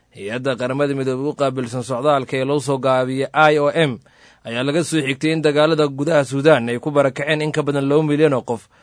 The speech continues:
halka ugu yaraan lix boqol oo kun oo, waa lix boqol oo kun oo kalena ay u qaxeen wadamada Suudaan deris kala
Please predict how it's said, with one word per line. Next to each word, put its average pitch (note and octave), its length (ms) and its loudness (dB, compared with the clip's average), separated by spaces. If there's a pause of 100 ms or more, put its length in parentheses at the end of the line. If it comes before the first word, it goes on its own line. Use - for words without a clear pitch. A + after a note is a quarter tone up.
(220)
halka C3+ 260 -4
ugu C3+ 240 2
yaraan C#3+ 240 4
lix D3+ 160 -2
boqol C#3 300 0
oo C3+ 100 2
kun D3+ 180 -2
oo, C3+ 220 0
waa B2+ 240 0
lix C#3+ 160 -4
boqol C#3 280 -2
oo C#3 120 2
kun D3+ 160 -2
oo B2+ 80 2
kalena C#3 360 0 (360)
ay C3+ 140 -2
u E3+ 100 0
qaxeen D3 320 -2
wadamada C#3 340 0
Suudaan C#3 380 2
deris C#3+ 240 0
kala D3 220 4